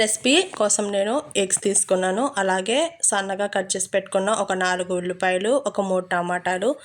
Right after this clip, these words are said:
తీసుకున్నాను. ఈ ఎగ్ తోటి ఎప్పుడూ చేసుకునే విధంగా కాకుండా కొంచెం డిఫరెంట్గా చేసుకుందాము. మరి ఇంకెందుకు ఆలస్యం, మరి వీడియో స్టార్ట్ చేసేద్దాం. ముందుగా ఒక పెద్ద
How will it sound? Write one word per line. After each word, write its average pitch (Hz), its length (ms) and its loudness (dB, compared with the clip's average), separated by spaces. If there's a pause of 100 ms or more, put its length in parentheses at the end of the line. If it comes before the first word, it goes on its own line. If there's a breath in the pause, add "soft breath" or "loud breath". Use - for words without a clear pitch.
(320 loud breath)
తీసుకున్నాను. 185 600 0 (280)
ఈ - 20 2 (240)
ఎగ్ 185 140 -6 (160)
తోటి 196 280 2 (500 loud breath)
ఎప్పుడూ 220 300 4
చేసుకునే 196 480 2
విధంగా 185 260 2 (100)
కాకుండా 180 300 -2 (120)
కొంచెం 240 340 4 (120)
డిఫరెంట్గా 196 580 0 (680 loud breath)
చేసుకుందాము. 190 640 0 (160)
మరి 208 200 2
ఇంకెందుకు 196 420 2 (180)
ఆలస్యం, 190 460 -2
మరి 254 140 0 (140)
వీడియో 208 220 2 (100)
స్టార్ట్ 196 280 0
చేసేద్దాం. 175 400 -4 (1500)
ముందుగా 220 320 6 (120)
ఒక 233 100 0 (960)
పెద్ద 196 160 -4